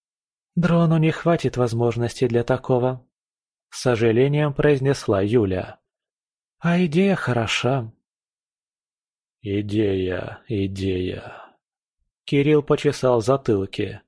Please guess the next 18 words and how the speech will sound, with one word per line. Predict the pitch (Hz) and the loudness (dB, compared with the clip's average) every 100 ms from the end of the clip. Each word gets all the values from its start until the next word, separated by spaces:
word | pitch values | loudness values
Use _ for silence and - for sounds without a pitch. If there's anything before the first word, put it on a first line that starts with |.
| _ _ _ _ _ _ _ _ _ _ _ - | _ _ _ _ _ _ _ _ _ _ _ -14
«Да | 95 87 98 | -10 -4 -2
всё | 104 - 120 | 0 2 2
просто. | 135 127 104 - - 101 - _ _ _ _ - | 4 2 0 -6 -12 -12 -16 _ _ _ _ -6
У | 120 | -2
нас | 113 120 - | 2 2 2
найдётся | 113 110 151 165 170 | 0 2 2 4 0
камера, | - 143 113 104 104 | 2 2 2 0 0
способная | - 131 - 117 95 95 101 | 0 -2 0 -2 0 -4 -2
на | 107 | 0
такое. | 131 131 104 92 95 - _ _ _ - | 0 0 -2 -4 -10 -18 _ _ _ -8
Десяток | 110 113 - 131 131 117 | -2 0 2 2 2 2
разных | 113 117 110 101 | 2 2 0 -4
фильтров, | - 107 95 98 92 - _ _ | 0 -2 0 -4 -4 -8 _ _
по | - | 0
очереди». | 113 127 - 104 95 90 - - _ _ _ _ _ _ _ _ _ - | 4 4 2 -2 -2 -6 -12 -18 _ _ _ _ _ _ _ _ _ 0
«Найдётся». | 180 175 123 120 - 151 151 139 _ _ _ _ _ - | 2 2 2 0 -2 -4 -4 -8 _ _ _ _ _ -10
«Ну | 92 104 127 | -2 0 0
вот, | 92 90 - | 0 -4 -8